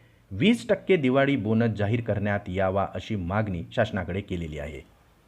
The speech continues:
म्युनिसिपल मजदूर संघ आणि म्युनिसिपल युनियन यांनी ही मागणी महापालिका आयुक्त यांच्याकडे केलेली आहे.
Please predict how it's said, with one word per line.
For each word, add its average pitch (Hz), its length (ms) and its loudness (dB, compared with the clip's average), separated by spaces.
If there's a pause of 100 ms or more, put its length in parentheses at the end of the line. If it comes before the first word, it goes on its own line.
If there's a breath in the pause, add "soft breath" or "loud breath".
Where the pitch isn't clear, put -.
(600)
म्युनिसिपल 196 420 6
मजदूर 175 380 6
संघ 160 240 2
आणि 147 340 4
म्युनिसिपल 139 560 2
युनियन 113 440 4
यांनी 113 360 4
ही 120 180 0
मागणी 107 520 2 (140)
महापालिका 120 680 0
आयुक्त 117 400 -2
यांच्याकडे 104 560 0
केलेली 95 480 -4
आहे. - 300 -12